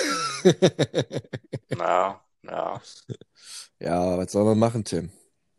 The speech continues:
Speaker 2: Und ich, ich guck nur, dass ich einmal die Woche einen Termin hab und vielleicht dann mein, meine Tochter sehe und das war's dann,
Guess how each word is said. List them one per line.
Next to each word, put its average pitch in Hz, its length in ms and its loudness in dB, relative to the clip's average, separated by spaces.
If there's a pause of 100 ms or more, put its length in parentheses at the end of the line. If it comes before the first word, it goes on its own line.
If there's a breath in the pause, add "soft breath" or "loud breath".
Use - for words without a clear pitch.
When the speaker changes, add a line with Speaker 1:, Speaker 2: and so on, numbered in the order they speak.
(800)
Speaker 2:
Und 131 160 -6
ich, 143 340 0
ich 120 240 -2
guck 123 180 -4
nur, 117 200 4
dass 104 160 6
ich - 360 -8
einmal 101 300 4
die 90 140 -2
Woche 107 540 2
einen 104 160 -4
Termin 101 340 -8
hab 95 220 -2 (1400 loud breath)
und 104 400 0 (260)
vielleicht 92 380 -2
dann 85 120 -2
mein, 82 280 -2
meine 87 360 -4
Tochter - 360 -8
sehe 92 340 -4
und - 280 -12
das 180 220 -2
war's 113 260 2
dann, 82 180 -6